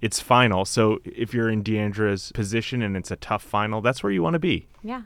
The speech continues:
Speaker 2: it paid off for her. She's headed to the semis. Ken said to her in the post-game chat, "You are our last quarterfinal winner.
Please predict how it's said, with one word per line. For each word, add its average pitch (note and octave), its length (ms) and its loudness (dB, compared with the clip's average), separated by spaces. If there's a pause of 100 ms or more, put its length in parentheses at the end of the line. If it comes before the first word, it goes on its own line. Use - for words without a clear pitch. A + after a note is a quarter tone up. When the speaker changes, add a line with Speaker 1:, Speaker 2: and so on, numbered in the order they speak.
(140)
Speaker 2:
it F#3+ 100 -18
paid G#3+ 220 -8
off G#3+ 160 -4
for G#3 140 -10
her. A#3 240 -2
She's A#3 260 -8
headed A3+ 240 -4
to A3+ 100 -8
the G3+ 60 -10
semis. B3 580 0 (560)
Ken C4 220 -2
said C4 240 -2
to A#3+ 60 -4
her A3+ 100 0
in A3 80 -2
the G#3 80 -6
post-game A#3 440 -2
chat, C4 360 0
"You C#4+ 180 -2
are D4 140 4
our A#3+ 140 4
last B3+ 360 2
quarterfinal B3+ 580 0
winner. D#4+ 420 0